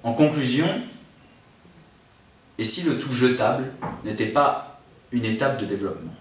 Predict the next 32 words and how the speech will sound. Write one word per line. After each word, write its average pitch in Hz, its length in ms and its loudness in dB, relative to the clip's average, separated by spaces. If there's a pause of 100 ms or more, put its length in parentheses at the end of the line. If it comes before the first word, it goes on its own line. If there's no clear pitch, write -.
(2500)
J'espère 110 400 2
qu'on 123 120 0
l'aura 113 260 4
compris. 131 560 -2 (560)
Regarder 135 360 4
une 143 120 4
histoire 123 240 2
sociale 123 360 2
du 113 60 -2
déchet, 117 540 -2 (800)
c'est 120 160 -4
de 123 60 6
voir 156 280 4
que, - 360 0 (300)
loin 170 500 4 (200)
de 127 40 -2
voir 151 280 4
le 120 100 2
déchet 127 300 2
comme 123 180 0
quelque 117 220 -6
chose 147 200 0
de 107 100 0
normal, 95 460 -2 (1600)
c'est 127 140 2
le 123 80 6
recyclage - 880 0 (880)
qui 113 100 -6
est - 240 -8
quelque 113 240 -8
chose 113 360 -2
d'historique. - 680 -4